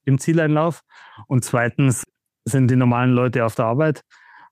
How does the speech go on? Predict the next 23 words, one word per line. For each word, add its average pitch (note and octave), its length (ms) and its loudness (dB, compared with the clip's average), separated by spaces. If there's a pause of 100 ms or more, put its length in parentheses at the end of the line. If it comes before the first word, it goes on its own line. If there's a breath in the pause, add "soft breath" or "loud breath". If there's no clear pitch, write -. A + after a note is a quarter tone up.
(120)
Und, A#2+ 360 2
äh, B2 180 -4
also A2+ 140 0
das, A#2+ 300 -2
äh, C3+ 200 0
ist D#3 240 -4
für A#2+ 120 0
mich A2+ 320 0
keine A2 280 -2
gute G2 280 -6
Idee. F#2 260 -6 (760 loud breath)
Wo C#3+ 160 2
ich A#2+ 160 0
offen C3+ 380 2
wäre, F3+ 400 2 (180)
zu C3 120 -2
dis-, B2+ 200 2
äh, C3 320 0
zu - 120 -4
diskutieren, B2+ 560 0
warum C3 420 0
verlegt A#2+ 400 -2
man A#2+ 240 -2